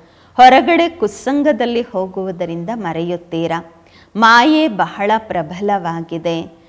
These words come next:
ಗಜನನ್ನ ಗ್ರಾಹ ನುಂಗಿತು" ಎಂದು ಹೇಳ್ತಾರೆ. ಅಂದ್ರೆ ಆನೆಯನ್ನು ಸಣ್ಣ ಇರುವೆ ಬೀಳಿಸ್ಬಿಡ್ತು ಎಂದು.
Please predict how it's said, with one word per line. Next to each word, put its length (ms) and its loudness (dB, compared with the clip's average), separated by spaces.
ಗಜನನ್ನ 640 0
ಗ್ರಾಹ 380 -2
ನುಂಗಿತು" 600 -6
ಎಂದು 260 -6
ಹೇಳ್ತಾರೆ. 480 -6
ಅಂದ್ರೆ 200 -6
ಆನೆಯನ್ನು 540 -6
ಸಣ್ಣ 300 -10
ಇರುವೆ 460 -4
ಬೀಳಿಸ್ಬಿಡ್ತು 920 -2
ಎಂದು. 440 -10